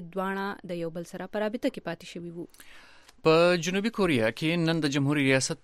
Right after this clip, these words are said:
Speaker 2: ټاکنې ترسره کیږي. د جنوبي کوریا خلک به نن د هغو ځانګړو انتخاباتو په ترڅ کې خپل نوي ولسمشر ته رایه ورکوي چې د پخواني ولسمشر پارک له ګوښه کېدو وروسته یې غوښتنه سوې وه. په میرمن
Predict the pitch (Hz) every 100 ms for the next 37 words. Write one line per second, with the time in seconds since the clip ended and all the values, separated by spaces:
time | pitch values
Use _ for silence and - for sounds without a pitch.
0 | 135 120 - 151 101 98 104 98 - 107
1 | 101 107 101 107 107 107 104 - 110 113
2 | - 117 110 117 113 117 117 110 123 123
3 | 113 113 117 117 143 131 123 120 - 117
4 | 131 131 - 117 160 160 147 - 127 127
5 | 123 120 143 180 165 147 123 120 180 202
6 | 127 117 113 123 135 135 156 180 180 156
7 | - 123 139 143 135 131 127 131 - 110
8 | - 135 160 - - - - - 117 113
9 | 110 107 - 104 107 101 127 139 131 110
10 | 165 - 110 98 123 143 - 165 131 -
11 | 98 101 101 - - - - 175 190 185
12 | 180 175